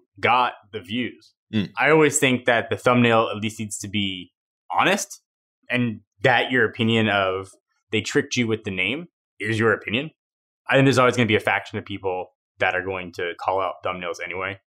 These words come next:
Speaker 1: and that's just sort of how it is. But I think if you can walk the line of, like, you don't wanna be dishonest, and you don't wanna say something that's not in the video, but also you have to get people to click on the videos. You gotta separate yourself from the other four hundred
Speaker 2: Right.
Speaker 1: videos that were talking about the S twenty-two Ultra,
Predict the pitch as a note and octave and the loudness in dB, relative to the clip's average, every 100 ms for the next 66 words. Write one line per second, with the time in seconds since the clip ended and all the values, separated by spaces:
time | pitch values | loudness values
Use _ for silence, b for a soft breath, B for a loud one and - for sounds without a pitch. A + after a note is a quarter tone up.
0 | _ - F#2 E2 - - E2 - F#2 E2+ | _ -18 -16 -14 -14 -12 -12 -6 -6 -6
1 | F#2+ G2 A#2+ A2+ G#2 F#2+ F#2+ F2+ F#2+ F2 | -8 -6 -4 -4 -4 -2 0 0 -4 -6
2 | E2+ E2 D#2 _ _ _ _ - - B2 | -6 -10 -18 _ _ _ _ -16 -2 0
3 | C#3 A#2 G#2 F#2 E2 E2 F2+ - _ _ | 2 2 0 -2 -4 -6 -10 -16 _ _
4 | _ _ _ G2+ F#2+ G2 F2+ - F2 F2+ | _ _ _ -14 -10 -8 -8 -10 -14 -16
5 | E2+ D#2+ - F2 F2+ F#2+ E2+ D#2+ F2+ G#2 | -20 -20 -10 -6 -6 -8 -20 -10 -4 -2
6 | A#2+ _ _ _ - F3 A3+ C#3 D#3 - | -4 _ _ _ 0 0 2 2 2 0
7 | G#3 G#3+ D3 F3 E3 B2+ - F4+ G#2 A2+ | -2 -2 -2 -2 -2 -2 0 -2 0 0
8 | C3 - - - E3 E3 G3 A2 A2 A2 | 0 -2 -2 2 2 2 -2 0 0 0
9 | A#2 A2+ B2 G#2+ - C#3 C#3 - C3+ B2 | 0 2 2 0 -2 0 2 2 0 2
10 | G2+ C3 C#3 G#2 G2+ A2 A2 A2+ G2+ G#2+ | 0 2 2 2 -2 -2 -4 -4 -4 -6
11 | - B2 A2 - G2 B2 - | -6 -8 -8 -6 -6 -6 -6